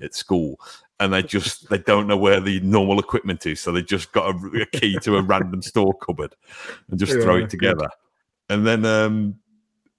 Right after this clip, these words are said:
Speaker 1: I think they asked the fella, didn't they? They asked the fella to pronounce the name of the new signing. What's it, what, would you have got that one right? Costa
Speaker 2: Well, I'd
Speaker 1: something,
Speaker 2: have given
Speaker 1: innit?
Speaker 2: it, I'd have given it a go, 'cause we spoke about him a few weeks ago. I think it's Costa N-,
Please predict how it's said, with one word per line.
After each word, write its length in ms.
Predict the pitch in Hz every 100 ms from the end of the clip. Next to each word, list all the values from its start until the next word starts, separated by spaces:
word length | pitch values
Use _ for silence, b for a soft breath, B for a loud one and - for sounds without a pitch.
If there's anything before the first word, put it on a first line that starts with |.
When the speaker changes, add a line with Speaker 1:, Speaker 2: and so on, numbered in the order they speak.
| -
Speaker 1:
I 60 |
think 120 | 147 147
they 60 |
asked 180 | 143 -
the 80 | 131
fella, 260 | - 120
didn't 240 | 143 143 151
they? 80 | 156
They 60 | 143
asked 180 | 131
the 40 | 139
fella 380 | - 135 131 117 107 104 -
to 80 |
pronounce 320 | - 113 107 101
the 100 | 104
name 220 | 101 98
of 40 |
the 60 | 92
new 140 | 92
signing. 420 | 82 85 104 147 143
What's 180 | 151 -
it, 40 |
what, 140 | 151 - - 73
would 180 | 123 131
you 60 |
have 80 | 208
got 140 | 123 -
that 100 | 80
one 180 | 85 82
right? 260 | 73 - _ _ _ _ _
Costa 280 | - 135 123
Speaker 2:
Well, 160 | 117 104
I'd 140 | 101
Speaker 1:
something, 80 | 113
Speaker 2:
have 80 | 98
given 160 | 123 117
Speaker 1:
innit? 20 |
Speaker 2:
it, 80 | 117 _ _
I'd 140 | - 110
have 80 | 117
given 180 | 120 117
it 80 | 107
a 40 |
go, 200 | 98 101
'cause 120 | 92
we 60 | 107
spoke 320 | 95 98 92
about 140 | 110 92
him 40 |
a 60 | 92
few 240 | - 98
weeks 240 | 95 95 -
ago. 160 | 98
I 60 | 98
think 180 | 110 98
it's 160 | -
Costa 680 | - - 101 - - 90 85 -
N-, 460 | - 104 98 92 92